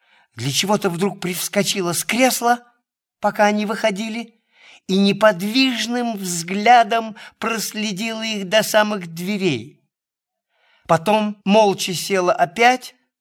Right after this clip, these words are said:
но в лице её было какое-то судорожное движение, как будто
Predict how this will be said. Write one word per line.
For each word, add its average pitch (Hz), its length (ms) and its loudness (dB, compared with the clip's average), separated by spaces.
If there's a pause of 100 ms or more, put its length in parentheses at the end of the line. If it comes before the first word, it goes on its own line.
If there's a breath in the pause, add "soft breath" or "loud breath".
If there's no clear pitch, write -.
(480)
но 135 160 -6
в 123 100 -8
лице 147 460 -4
её 139 640 -4 (460 soft breath)
было 175 260 0
какое-то 190 500 -2
судорожное 220 1000 -4
движение, 185 1040 -2 (300 loud breath)
как 170 260 0
будто - 500 -6